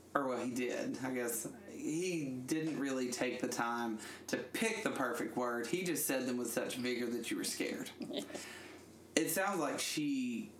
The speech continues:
Speaker 1: could really pick the perfect words that just made what she was trying to say sting like a white-hot knife.
Speaker 2: And they're exactly right.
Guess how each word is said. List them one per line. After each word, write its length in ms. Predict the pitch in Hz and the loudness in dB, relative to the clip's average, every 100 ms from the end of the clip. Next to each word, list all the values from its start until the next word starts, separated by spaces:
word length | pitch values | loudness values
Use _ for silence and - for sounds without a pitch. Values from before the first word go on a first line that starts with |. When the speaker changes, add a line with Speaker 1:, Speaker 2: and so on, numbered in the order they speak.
| - | -8
Speaker 1:
could 200 | - 123 | -2 -2
really 380 | 120 131 135 127 | 0 0 0 0
pick 300 | - 123 - | 0 -2 0
the 80 | 107 | -2
perfect 440 | - 123 - 117 | 0 0 0 0
words 480 | 123 123 113 113 - | 0 2 0 0 -2
that 240 | 123 - 113 | 0 0 0
just 300 | 117 117 - | -2 0 0
made 420 | 123 123 123 120 | 0 2 0 0
what 220 | 120 123 | 0 0
she 140 | - 131 | 0 0
was 160 | 120 | 0
trying 240 | - 117 120 | 0 0 2
to 60 | |
say 260 | 110 - 123 | 0 0 0
sting 680 | - - - 135 135 135 135 | 0 -2 0 0 2 2 2
like 220 | 117 113 | 0 0
a 100 | 98 | 0
white-hot 680 | 107 131 127 - 123 123 - | 0 0 2 2 0 0 0
knife. 380 | - - - - | 0 -2 -2 -2
Speaker 2:
And 200 | 185 175 | -2 0
they're 220 | 175 175 | 0 0
exactly 500 | 175 175 180 175 180 | 0 0 0 0 0
right. 320 | 185 165 147 | 0 0 0